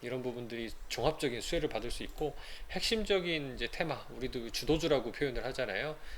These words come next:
이 부분은 지난 사월 이후로 큰 폭으로 반등을 선도한 이런 신재생 태양광과 전기차 배터리 같은 테마가 아닌가 생각이 들어서 이거 아마 잘 관심 깊게 보실 필요가 있을 것 같습니다. 일단 올해 하반기,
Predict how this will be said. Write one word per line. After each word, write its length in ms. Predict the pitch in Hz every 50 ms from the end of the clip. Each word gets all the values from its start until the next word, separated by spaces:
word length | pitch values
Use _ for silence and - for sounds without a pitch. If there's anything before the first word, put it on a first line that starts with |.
| - - -
이 20 | 131
부분은 560 | 135 135 131 139 135 135 123 120 139 143 131
지난 220 | - - 123 120
사월 320 | - - 120 120 135 139 120
이후로 240 | 117 120 117 120 -
큰 160 | - 196 190
폭으로 280 | - - 180 170 156 131
반등을 720 | 107 113 113 110 123 120 120 117 113 107 104 98 95 95 - - - - -
선도한 580 | - - - 208 202 175 165 135 156 160 147 131 - - - - - - -
이런 120 | 123 117
신재생 480 | - - 202 185 185 160 - 139 123 -
태양광과 600 | - 170 165 165 156 156 143 135 131 - 147 131
전기차 420 | - - 110 113 113 - 117 110
배터리 360 | - 175 185 - 202 175 156
같은 500 | 131 120 - - - 104 104 101 107 131 135
테마가 340 | - 151 147 143 135 131
아닌가 260 | 104 90 92 95 95 -
생각이 300 | - 117 113 110 120 110
들어서 420 | 104 90 95 - - 127 131 123 - - - - - - - -
이거 160 | - 101 98 95
아마 100 | 98 101
잘 400 | - - 120 113 127 127 117 110
관심 260 | - 120 113 - 143
깊게 220 | 117 117 - - 104
보실 220 | 107 101 - 110
필요가 280 | - - 117 104 95 98
있을 180 | 90 - -
것 140 | - 113 -
같습니다. 500 | - - - - 127 107 98 101 92 - - - - - - - - - -
일단 180 | 135 - 147
올해 120 | 127 127 131
하반기, 600 | 147 180 208 196 180 170 165 139 147 165 175